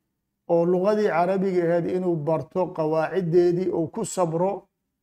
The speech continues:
wax weyn weeyaan. Qofkii oo cajami ah. Haddana ummaddii inuu ula tabarruca, inuu barana waa sii ka sii wanaagsan tahay. Laakiin inuu cilmigii aaladaha wasiilada ahaa, inuu gaayo ka dhigo, iska ag fadhiisto,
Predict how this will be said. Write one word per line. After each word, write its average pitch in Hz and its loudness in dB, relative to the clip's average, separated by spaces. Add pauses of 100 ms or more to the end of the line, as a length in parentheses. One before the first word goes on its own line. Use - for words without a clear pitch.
(380)
wax 165 0
weyn 196 4
weeyaan. 151 0 (920)
Qofkii 196 -2
oo 165 4
cajami 156 2
ah. - -14 (680)
Haddana 202 0
ummaddii 214 0
inuu 226 -2
ula 233 2
tabarruca, 170 0
inuu 208 -4
barana 165 2
waa 151 0
sii 165 -4
ka 214 -4
sii 160 -2
wanaagsan 147 -4
tahay. 120 -14 (560)
Laakiin 190 0
inuu 233 2 (220)
cilmigii 220 2
aaladaha 196 0
wasiilada 185 2
ahaa, 147 -4 (140)
inuu 208 0
gaayo 170 2
ka 202 -4
dhigo, 175 2
iska 185 -10
ag 202 -8
fadhiisto, 151 -4